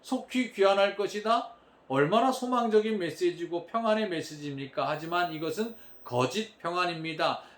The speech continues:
잘못된 메시지입니다. 듣기 싫은 말은 뭐예요? "칠십 년 동안 바벨론 왕의 통치를 받을 것이다." 얼마나 듣기 싫을까요?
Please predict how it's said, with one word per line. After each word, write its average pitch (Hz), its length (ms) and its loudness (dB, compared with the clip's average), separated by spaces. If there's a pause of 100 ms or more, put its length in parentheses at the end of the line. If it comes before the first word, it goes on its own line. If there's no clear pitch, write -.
잘못된 226 760 0
메시지입니다. 156 960 -2 (480)
듣기 240 460 2
싫은 254 480 0
말은 240 340 4
뭐예요? 185 580 4 (580)
"칠십 349 500 0
년 349 240 0
동안 196 400 0 (340)
바벨론 202 680 2
왕의 180 540 -2 (240)
통치를 254 560 -4
받을 190 320 -2
것이다." - 320 -6
얼마나 381 540 2
듣기 214 260 -8
싫을까요? 160 720 0